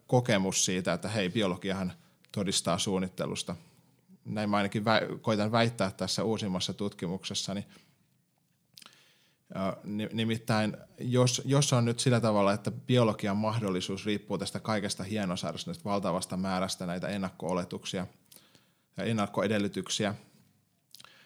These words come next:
niin silloinhan biologia juuri on niinku sen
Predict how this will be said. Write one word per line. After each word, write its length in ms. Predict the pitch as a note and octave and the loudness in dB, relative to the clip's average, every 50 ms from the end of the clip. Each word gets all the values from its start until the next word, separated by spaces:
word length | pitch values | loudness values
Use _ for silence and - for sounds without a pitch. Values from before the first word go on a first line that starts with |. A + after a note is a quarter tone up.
| - _ - | -20 _ -4
niin 160 | G#2+ A2 G#2+ | -4 0 0
silloinhan 580 | - - C3+ C3 A#2+ A2+ A2 A2+ A2+ A2+ G#2+ | 4 6 6 6 8 6 4 4 2 0 2
biologia 640 | A2+ C#3 D3+ D#3+ C3 G#2 G#2+ G2 - G#2 G2 F#2+ - - | 6 6 8 8 8 6 6 2 2 2 2 2 2 0
juuri 380 | A2 A#2 A#2 A2+ G#2+ G#2 G#2 E2+ | -2 -2 0 0 0 0 0 0
on 280 | F#2 G2 G2 G2 F2+ - - - | 0 0 -2 -2 -4 -8 -12 -10
niinku 300 | G#2 F#2+ F2+ G2+ F#2 - - _ - - | -10 -8 -6 -8 -10 -10 -16 _ -14 -10
sen 200 | - G2+ G#2 | -8 -8 -8